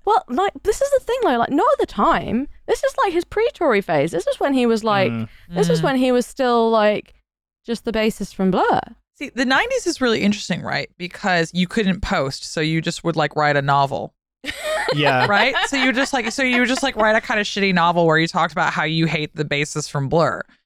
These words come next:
Speaker 2: Yeah.
Speaker 3: Like, you know, now you would get online and be like, "I can't stand that cunt."
Speaker 2: Yeah.
Speaker 3: Like, and, and just get it out of your system. But back then, they had to, like, fully
Speaker 1: No,
Speaker 3: write an
Speaker 1: because there are,
Speaker 3: underperforming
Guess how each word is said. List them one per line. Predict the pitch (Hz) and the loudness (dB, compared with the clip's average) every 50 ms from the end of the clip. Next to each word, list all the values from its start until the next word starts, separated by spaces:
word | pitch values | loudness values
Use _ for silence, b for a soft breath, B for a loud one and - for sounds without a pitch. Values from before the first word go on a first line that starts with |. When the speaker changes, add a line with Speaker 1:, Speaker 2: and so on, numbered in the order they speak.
| _ | _
Speaker 2:
Yeah. | - - - 175 | -4 -2 0 0
Speaker 3:
Like, | 175 170 - | 0 0 0
you | 185 190 185 | 0 2 2
know, | 180 175 | 4 4
now | 175 190 196 196 190 185 | 4 2 2 2 2 2
you | 196 190 185 | 2 4 2
would | 180 165 | 2 2
get | 165 175 165 | 2 2 2
online | 160 160 165 160 160 160 160 156 | 4 4 4 4 4 4 2 2
and | 156 | 2
be | 147 147 | 0 2
like, | 147 143 139 139 - - - | 2 2 0 0 -2 -4 -10
"I | |
can't | 139 - - 160 139 - | -14 -8 -4 -4 -4 -4
stand | - - - 160 151 151 147 151 | -6 -6 -4 -2 0 0 2 2
that | 135 123 135 | 0 0 -2
cunt." | - - 135 123 120 120 - _ _ _ _ _ _ _ _ _ _ _ - | -2 -2 -2 -2 -2 -4 -8 _ _ _ _ _ _ _ _ _ _ _ -10
Speaker 2:
Yeah. | 127 120 117 151 | -4 -2 0 2
Speaker 3:
Like, | 147 143 139 - | 2 0 0 -2
and, | - 165 170 165 | -2 0 0 2
and | 165 165 160 | 2 2 0
just | 156 - | 0 -2
get | - - 151 | -2 -2 0
it | 151 147 | 2 2
out | 139 139 | 2 0
of | 147 135 | 0 0
your | 143 143 | -2 -2
system. | - 180 170 - - 147 135 135 135 b b b b b - | -2 -4 -4 -2 -2 -2 -2 -2 -6 b b b b b -2
But | - - - - | -2 -2 -2 0
back | 190 175 170 160 - | -2 0 0 -2 -2
then, | 165 196 196 185 160 143 147 147 | 0 2 2 2 2 0 0 -2
they | 160 160 | -2 0
had | 160 165 151 151 | 0 0 0 0
to, | 151 147 | 0 2
like, | 147 143 135 135 127 117 _ - _ _ _ _ _ _ _ _ _ _ _ B B B B B B B | 2 2 2 2 -2 -6 _ -16 _ _ _ _ _ _ _ _ _ _ _ B B B B B B B
fully | 302 - - - - - | 4 6 6 8 6 6
Speaker 1:
No, | |
Speaker 3:
write | 160 160 156 156 156 | 6 4 4 4 4
an | - | 4
Speaker 1:
because | - - 156 | 4 4 4
there | 156 156 | 4 4
are, | - - | 4 2
Speaker 3:
underperforming | - - - - 415 403 | 0 2 2 4 4 4